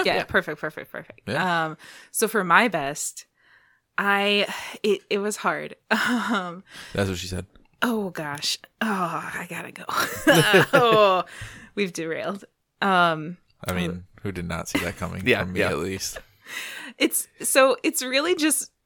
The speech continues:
Speaker 1: Nightcrawler and anybody, <laughs> which is not real. It's not, it's not
Speaker 2: Like,
Speaker 1: healthy.
Speaker 2: wait, wait, wait, hold on.
Speaker 1: <laughs> Li-,
Speaker 2: Whoa.
Speaker 1: almost, almost literally, I could come up with a scenario for Nightcrawler to <laughs> romance somebody.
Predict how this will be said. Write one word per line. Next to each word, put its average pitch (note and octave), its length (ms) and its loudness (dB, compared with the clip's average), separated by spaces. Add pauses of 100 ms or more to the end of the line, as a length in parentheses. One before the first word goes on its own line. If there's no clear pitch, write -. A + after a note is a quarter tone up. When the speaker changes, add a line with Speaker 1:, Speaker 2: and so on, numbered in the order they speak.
(140)
Speaker 1:
Nightcrawler E3+ 800 4
and D3 140 -4
anybody, D#3 500 0
<laughs> - 560 6 (920)
which G#4+ 220 8
is G#4+ 400 6 (420)
not D4+ 500 10
real. G3+ 420 0
It's - 220 0
not, D4+ 400 4 (640)
it's - 100 -4
not E4 120 10
Speaker 2:
Like, D4+ 80 2
Speaker 1:
healthy. A#3+ 300 6 (160)
Speaker 2:
wait, B2+ 340 6
wait, D3 200 10
wait, C3 180 8 (140)
hold B2+ 240 8
on. G2+ 180 6 (140)
Speaker 1:
<laughs> C#4+ 140 -8
Li-, A#3+ 120 6
Speaker 2:
Whoa. - 120 10
Speaker 1:
almost, F4+ 560 10
almost C4 400 6
literally, A3+ 500 6
I F3+ 120 4
could G#3+ 360 2
come A#3+ 200 2
up G#3 160 4
with G3+ 140 -4
a G3+ 60 -4
scenario E3+ 640 -2
for D#3+ 540 -6
Nightcrawler D#3+ 680 -2
to D#3 340 -4 (220)
<laughs> - 200 -20
romance F#3 380 4
somebody. G3 340 2